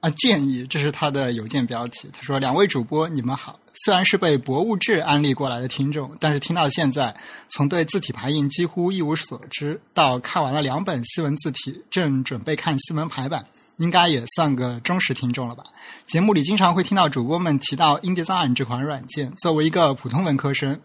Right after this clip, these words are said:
平时似乎对字体排印没有什么特别的需求，纯粹出于好奇想自学一下这款软件，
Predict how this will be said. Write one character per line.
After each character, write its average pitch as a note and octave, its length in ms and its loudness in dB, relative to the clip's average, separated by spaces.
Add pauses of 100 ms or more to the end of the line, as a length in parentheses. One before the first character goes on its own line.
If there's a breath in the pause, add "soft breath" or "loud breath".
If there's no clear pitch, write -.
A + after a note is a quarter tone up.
平 C3 260 -4
时 C#3+ 320 -2
似 D#3+ 200 -4
乎 E3 220 -2
对 D#3+ 200 0
字 E3 140 -2
体 B2+ 120 -2
排 B2+ 220 -10
印 D3 200 0
没 C#3 100 0
有 F3+ 120 0
什 B2+ 140 0
么 A#2 60 0
特 B2 160 -6
别 A2+ 120 -8
的 A2+ 120 -8
需 C3+ 200 -6
求， G#2+ 320 -10 (400 loud breath)
纯 C3 220 -2
粹 F3 400 0
出 D#3+ 280 -2
于 D3 100 2
好 D#3 280 0
奇 B2+ 300 -2
想 A#2+ 240 -4
自 E3 160 0
学 C3+ 160 -2
一 C3 40 -2
下 C3 200 -2
这 C#3 100 -6
款 B2 180 -6
软 B2+ 200 -6
件， B2+ 240 -8